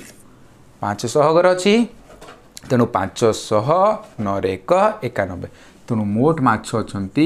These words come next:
ପାଞ୍ଚଶହ ଏକାନବେଟି। ତେଣୁ କଇଁଚ ବାବା କ'ଣ କଲେ? ନା ଗଣିଦେଲେ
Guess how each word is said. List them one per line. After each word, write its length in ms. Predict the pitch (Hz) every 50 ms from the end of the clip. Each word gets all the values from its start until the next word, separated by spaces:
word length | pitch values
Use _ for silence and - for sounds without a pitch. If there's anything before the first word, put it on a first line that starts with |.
| 180 190
ପାଞ୍ଚଶହ 640 | 180 165 113 98 98 - - - 104 - - 120 131 160 -
ଏକାନବେଟି। 840 | 185 - 92 - - 87 87 87 87 90 87 - - - - 165 165 143 - - - - - - - - - -
ତେଣୁ 140 | 113 107 107
କଇଁଚ 420 | - - 101 101 101 98 - 107
ବାବା 240 | 107 107 104 107 110
କ'ଣ 240 | 110 113 123 143 151
କଲେ? 320 | 156 190 202 190 180 170 143 110 - - - - - - -
ନା 80 | 107 101
ଗଣିଦେଲେ 640 | 98 101 98 98 104 107 104 135 139 156 175 180